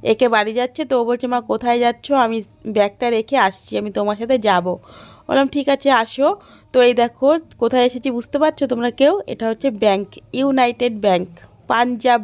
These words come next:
ব্যাংক, এখন যেটাকে পাঞ্জাব ব্যাংক বলে। তো পাঞ্জাব ব্যাংকে চলে এসেছি। আসার পরে এখানে একটা,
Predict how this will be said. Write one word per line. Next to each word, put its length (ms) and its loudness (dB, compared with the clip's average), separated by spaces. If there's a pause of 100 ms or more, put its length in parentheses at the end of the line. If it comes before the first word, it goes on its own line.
ব্যাংক, 280 0 (320)
এখন 300 -2
যেটাকে 380 -2 (760)
পাঞ্জাব 420 0
ব্যাংক 300 -6 (100)
বলে। 240 -6 (440)
তো 100 -6
পাঞ্জাব 380 0
ব্যাংকে 320 -4
চলে 340 -2
এসেছি। 400 -4
আসার 320 0
পরে 360 2
এখানে 240 -4
একটা, 260 0